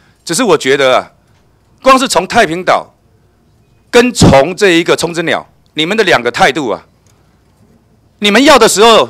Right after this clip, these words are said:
它是我们的领土，权益一定要维护。我为什么请保定老诶？领土是跟咱，咱内政部那有关系嘛，对不？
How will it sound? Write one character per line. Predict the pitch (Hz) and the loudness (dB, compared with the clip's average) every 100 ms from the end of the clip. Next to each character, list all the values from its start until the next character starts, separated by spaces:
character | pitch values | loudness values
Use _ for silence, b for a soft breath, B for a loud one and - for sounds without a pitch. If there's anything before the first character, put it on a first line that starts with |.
| - _ _ _ _ _ _ - | -6 _ _ _ _ _ _ -4
它 | 208 | 0
是 | 226 | 0
我 | 175 | 0
们 | 165 | -2
的 | 165 | -4
领 | 151 | -6
土， | 160 113 | -6 -8
权 | - 147 | -4 -4
益 | 185 147 | -6 -10
一 | |
定 | 156 | -6
要 | 151 | -4
维 | 120 110 | -2 -4
护。 | 135 95 b b b b _ _ _ | -6 -10 b b b b _ _ _
我 | 233 | 2
为 | 208 | 2
什 | 180 | 0
么 | 208 | -2
请 | 208 | -2
保 | 151 | 0
定 | 147 175 | -4 0
老 | 123 127 | 0 0
诶？ | 92 101 _ _ _ _ _ - _ | -2 -8 _ _ _ _ _ -20 _
领 | 156 240 | -6 -4
土 | 165 | -6
是 | 139 | -8
跟 | 147 | -4
咱， | 190 202 | -2 0
咱 | 202 156 | -2 -6
内 | 139 131 | -4 -2
政 | 170 | -2
部 | 147 139 | -6 -4
那 | 160 | -4
有 | |
关 | 117 120 113 | -4 -6 -6
系 | 113 | -8
嘛， | 95 | -8
对 | 117 | -6
不？ | 107 | -6